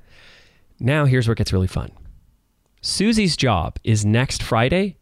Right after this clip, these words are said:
she has to nominate and choose the next core value winner. It can't be you, by the way. Okay? I've never been chosen. I told my team, "I can't be chosen. I'm the boss."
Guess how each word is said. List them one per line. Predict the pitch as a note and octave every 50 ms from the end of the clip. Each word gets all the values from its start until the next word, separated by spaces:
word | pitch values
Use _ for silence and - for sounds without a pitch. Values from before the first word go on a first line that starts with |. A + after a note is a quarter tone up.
| _ _
she | - - - - - D#3+ D#3+
has | D3 B2+ A#2+ A2+ - -
to | - C3 B2 A#2 A#2 A2+ A2 - - - - - - - _ _ - -
nominate | G#2 G#2+ A2 A2+ B2+ C3+ C#3+ C3 B2+ B2+ B2 - -
and | A2 G#2+ G2
choose | - - - E3 D3 A2 F#2+ F#2+ - - - -
the | G#2 G#2 A2+
next | G#2+ G#2+ A2 A#2+ B2 - - - -
core | - - A#2 A#2 A2+ G2+
value | G2+ F#2+ F#2 G2 F#2+ F#2
winner. | F2 F2+ F2 D#2+ D#2 F2 E2+ - _ _ _ _ _ _ _ _ _ _ _ _ _ _ _ _
It | - -
can't | - D#3 C#3+
be | B2 C3
you, | B2 A#2 A#2+ G#2 F2+
by | E2 D#2+ D#2+
the | D#2+ D#2
way. | C#2 C2+ C#2 C#2+ - - - _ _ _ _ _ _ _ _ _ _ _ _ -
Okay? | - F#2+ F#2 F#2 - - - _ _ -
I've | - G#2 G#2+
never | A2 A#2 A2+ A#2
been | G#2+ A#2 A2+
chosen. | G#2+ - A2 G2 F#2+ F#2+ G2 F#2
I | F#2
told | F#2+ - G#2+ G2+
my | G#2
team, | G#2 G2+ F#2
"I | F#2 F#2
can't | - - A2+ A2
be | A#2 C3+
chosen. | - C3+ A2+ G2 F2+ F2 E2 F2+ F#2 F#2 -
I'm | - - F2+
the | F#2 G#2
boss." | G#2+ G2 F2+ D2 D2 E2+ - -